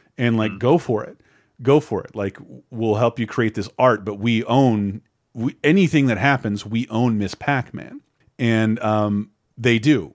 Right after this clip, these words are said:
Speaker 1: Namco still owns Miss Pac-Man. Even in the Hanna-Barbera Pac-Man show, her, the name of that character is Pepper Pac. It is not Miss Pac-Man.
Speaker 2: Right.
Speaker 1: Um, it, it, <laughs> I'm sorry I had that information for everyone.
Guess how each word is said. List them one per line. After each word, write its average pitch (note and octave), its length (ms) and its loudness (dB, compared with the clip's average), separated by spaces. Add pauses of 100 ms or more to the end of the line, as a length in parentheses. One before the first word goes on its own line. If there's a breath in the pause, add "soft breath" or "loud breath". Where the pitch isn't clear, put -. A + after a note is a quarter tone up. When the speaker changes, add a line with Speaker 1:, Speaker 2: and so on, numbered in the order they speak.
Speaker 1:
Namco A2+ 460 0
still A#2+ 380 2
owns G#2+ 420 -2
Miss G#2 180 -6
Pac-Man. A#2 720 -8 (320 soft breath)
Even D3+ 260 2
in C#3 140 2
the A#2 260 0 (340 soft breath)
Hanna-Barbera B2 760 2
Pac-Man B2 460 0
show, G#2+ 400 0
her, A2 220 -4 (120)
the G#2+ 240 -10
name B2 260 2
of B2+ 40 2
that A#2 180 0
character A#2+ 380 0
is G#2+ 180 -6
Pepper - 340 -2
Pac. - 460 -8 (320 soft breath)
It G#2 140 -6
is F#2+ 100 -6
not B2 240 2
Miss G#2 160 -6
Pac-Man. - 500 -8 (540)
Speaker 2:
Right. G#2+ 320 -8
Speaker 1:
Um, G#2 340 2
it, A#2+ 240 -6
it, - 580 -6
<laughs> - 20 -20
I'm A2+ 200 -6
sorry D3+ 380 6
I B2+ 60 4
had B2 200 2
that B2 120 2
information G#2+ 520 -2
for F#2 180 -6
everyone. F#2+ 520 -8